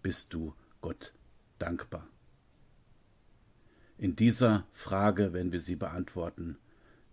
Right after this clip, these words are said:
können wir dann auch feststellen, wie meine Gottesfurcht ist, wie es um mich selber gestellt ist,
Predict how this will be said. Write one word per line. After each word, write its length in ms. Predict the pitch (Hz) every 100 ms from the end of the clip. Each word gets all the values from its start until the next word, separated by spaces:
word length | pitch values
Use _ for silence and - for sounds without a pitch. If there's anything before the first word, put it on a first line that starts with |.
| _
können 280 | - 90 90
wir 120 | 82
dann 100 | 82
auch 220 | 85 82 - -
feststellen, 880 | - 95 - - - 87 82 80 - - - - - - _ _ _ _
wie 300 | 95 90 90 - _
meine 320 | 92 85 85
Gottesfurcht 840 | - 87 - - - 85 76 - - _
ist, 440 | 113 107 - - - - _ _ - - _
wie 120 | 92
es 140 | 95 87
um 120 | 95
mich 200 | 92 -
selber 440 | 104 104 101 87 - _ -
gestellt 460 | 85 - 101 90
ist, 440 | 85 117 - -